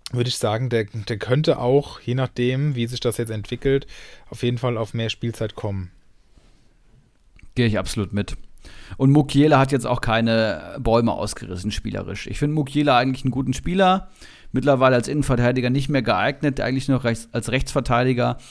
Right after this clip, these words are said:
Speaker 2: Und da macht er mir im Vergleich zur linken Seite, ähnlich wie bei Frankfurt übrigens,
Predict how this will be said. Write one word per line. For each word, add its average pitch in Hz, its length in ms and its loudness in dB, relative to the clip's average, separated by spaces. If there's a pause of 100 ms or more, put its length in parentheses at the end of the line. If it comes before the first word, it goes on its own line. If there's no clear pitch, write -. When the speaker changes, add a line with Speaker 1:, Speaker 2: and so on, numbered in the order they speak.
(160)
Speaker 2:
Und 120 160 -2
da 117 80 6
macht 143 260 4
er 160 60 4
mir 143 140 2
im 135 100 0
Vergleich 127 340 2
zur 127 120 0
linken 139 260 2
Seite, 135 540 0 (140)
ähnlich 117 240 0
wie 110 60 -6
bei 98 120 0
Frankfurt 120 400 -4
übrigens, 107 420 -6